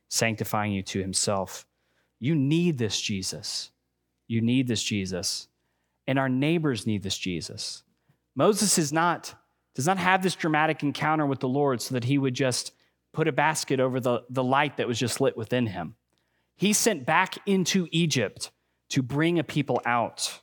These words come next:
So for those of us who are comfortably living, Zach Carter too, this was a terrible sermon to write in a way, a dangerous sermon to write, because of course I'm thinking, "Lord, in what ways have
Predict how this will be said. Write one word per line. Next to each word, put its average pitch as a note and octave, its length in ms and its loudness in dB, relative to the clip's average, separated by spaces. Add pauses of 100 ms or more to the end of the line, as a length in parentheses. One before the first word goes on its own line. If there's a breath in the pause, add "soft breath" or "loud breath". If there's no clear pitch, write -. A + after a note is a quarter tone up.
(1200)
So C3+ 160 -2
for C#3+ 120 -2
those D#3+ 320 2
of D#3+ 80 -2
us D#3 180 2
who D3 100 0
are C3 100 2
comfortably E3 640 2
living, B2+ 420 0 (1040)
Zach D3 220 0
Carter D#3+ 280 2
too, C3+ 320 0
this A2+ 200 -4
was C3 120 -2
a G#2+ 220 2 (880)
terrible E3+ 460 2
sermon C3 320 0
to A2+ 100 -2
write G#2 480 -2
in A2 180 0
a G2 60 0
way, G2 380 -2 (440 loud breath)
a B2 60 0
dangerous F3+ 560 2
sermon D3+ 300 2
to C3 100 -2
write, A2+ 400 0 (420 soft breath)
because C3+ 280 2
of B2+ 100 -4
course D#3+ 300 0
I'm D3+ 160 2
thinking, B2 440 -2
"Lord, D3 220 2
in C3 140 0
what C3 160 0
ways C3 220 2
have B2 140 0